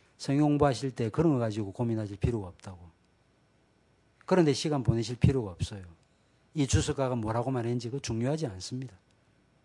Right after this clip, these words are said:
내용이 중요하죠. 내용이 뭡니까? "모든 육체는 풀이요, 그 모든 영-, 아름다움은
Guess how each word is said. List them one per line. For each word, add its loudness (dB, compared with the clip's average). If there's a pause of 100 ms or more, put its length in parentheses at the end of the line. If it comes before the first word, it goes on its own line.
(1300)
내용이 2
중요하죠. -10 (520)
내용이 0
뭡니까? -4 (480)
"모든 2
육체는 0
풀이요, -2 (380)
그 -6
모든 0
영-, -6
아름다움은 2